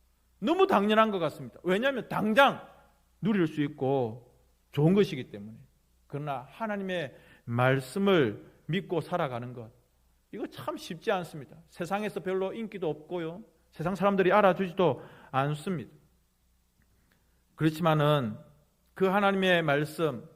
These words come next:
그리고 주님의 말씀 앞에 겸손히 살아가고 하나님을 인정하며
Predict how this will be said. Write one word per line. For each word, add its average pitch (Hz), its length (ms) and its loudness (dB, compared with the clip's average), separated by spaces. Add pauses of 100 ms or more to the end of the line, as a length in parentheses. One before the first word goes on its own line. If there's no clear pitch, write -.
그리고 156 640 -2
주님의 185 360 -4
말씀 151 320 0
앞에 151 320 -4
겸손히 190 520 -4
살아가고 143 720 -4 (360)
하나님을 160 520 -4
인정하며 151 760 -6